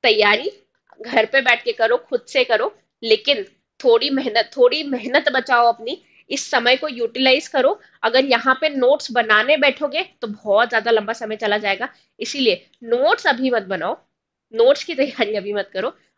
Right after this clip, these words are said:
अभी किस चीज की तैयारी करो? अभी सिर्फ पढ़ने की तैयारी करो। रेडीमेड स्टडी मटेरियल, रेडीमेड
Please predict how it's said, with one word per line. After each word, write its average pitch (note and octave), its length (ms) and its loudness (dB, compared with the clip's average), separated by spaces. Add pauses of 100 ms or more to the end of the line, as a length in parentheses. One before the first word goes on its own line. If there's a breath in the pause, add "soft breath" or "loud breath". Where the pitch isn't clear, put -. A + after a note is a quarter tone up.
अभी A#3+ 200 -4
किस D4 220 -10
चीज C#4 160 -10
की C#4 100 -14
तैयारी B3 280 -4
करो? C4 200 -6
अभी B3+ 220 -6
सिर्फ D#4+ 260 -6
पढ़ने A3 280 0
की A3 100 -8
तैयारी F#3 360 -6
करो। - 260 -16 (320 soft breath)
रेडीमेड B3+ 480 -2
स्टडी C4 300 -8
मटेरियल, C#4 500 -2
रेडीमेड A#3+ 480 -2